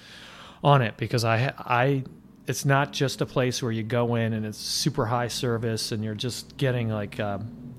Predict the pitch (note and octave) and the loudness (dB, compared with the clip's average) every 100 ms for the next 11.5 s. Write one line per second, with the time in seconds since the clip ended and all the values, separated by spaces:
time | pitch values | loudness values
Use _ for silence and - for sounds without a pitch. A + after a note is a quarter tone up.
0 | - - D3+ C#3 C3+ C3 C3 A#2 A2 A2+ | -10 2 4 6 4 4 0 0 -2 -2
1 | G#2 - G#2+ G2+ - - A2+ G#2+ - - | -2 0 -2 -2 -8 0 2 2 -2 0
2 | A#2+ A2 A2 A2+ G#2 A2 - A#2+ A2+ B2 | 2 4 4 4 2 0 -2 -6 -4 -4
3 | A#2 A#2+ - A2 A2 G2+ G2+ - - - | -2 -2 -4 -2 0 0 -2 -4 -16 -18
4 | - - - - - - - - C3+ A2 | -18 -18 -18 -18 -20 -20 -20 -2 0 6
5 | C#3 A#2 A2+ B2+ A#2+ - B2 B2 - - | 6 6 2 0 0 -2 -6 -10 -12 -10
6 | - - - - - - - B2 G#2 G#2 | -6 -6 -6 -10 -14 -20 -8 -6 -4 -4
7 | G#2 G#2 A2 B2 B2+ - A#2 A#2 G#2+ G#2+ | -4 -4 -6 -8 -4 -4 -2 -2 -2 -2
8 | G#2 G#2 G#2 G#2+ G2+ G#2 G2 G2 F#2+ F#2+ | -2 -2 -2 -4 -2 -2 -2 -2 -4 -6
9 | - G2+ F#2+ - - - - - A#2 A#2 | -8 -8 -8 -8 -8 -8 -10 -8 -10 -12
10 | G2+ - - A#2 - A#2 F#2+ A2+ G2+ - | -14 -20 -10 -8 -6 -6 -4 -4 -2 -2
11 | G2+ - - G#2+ G#2+ | -4 -6 -8 -6 -8